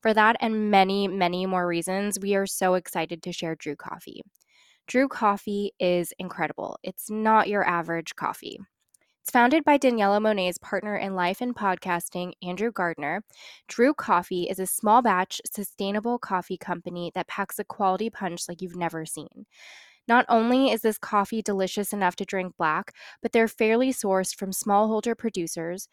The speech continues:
their roasting process is clean A F, and their packaging is eco-conscious and on its way to being fully biodegradable. I love it. Love it, love it, love it. They even have a subscription-based service for those of us who need that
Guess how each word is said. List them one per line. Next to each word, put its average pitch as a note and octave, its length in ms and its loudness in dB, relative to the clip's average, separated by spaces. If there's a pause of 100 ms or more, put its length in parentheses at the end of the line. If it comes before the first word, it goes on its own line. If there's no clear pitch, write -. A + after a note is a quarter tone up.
(260)
their G#3+ 120 2
roasting G#3+ 480 2
process G3 460 -2
is F3+ 120 -8
clean A3 520 -4
A G3 160 2
F, D#3+ 340 0 (100)
and A3 140 0
their G3+ 140 2
packaging G#3+ 580 -2
is G#3 200 -2
eco-conscious G3+ 920 -2
and A3 160 -2
on G3 160 -2
its G3 160 -6
way F3+ 140 0
to F3+ 80 -2
being F3 240 -6
fully E3+ 360 -2
biodegradable. D#3 880 -6 (400)
I F#3+ 80 -2
love F3 260 4
it. C3+ 140 -2 (240)
Love F3 180 2
it, E3+ 160 -2
love D#3 180 -2
it, - 120 -6
love C3+ 160 0
it. - 100 -12 (480)
They A#3+ 180 6
even B3+ 260 2
have A#3 200 2
a G#3+ 60 0
subscription-based G#3 880 -2
service F3+ 400 0
for F#3+ 160 -2
those F3 240 0
of F#3 120 -2
us F3+ 200 0
who G3 100 -6
need F#3 160 -6
that F3 140 0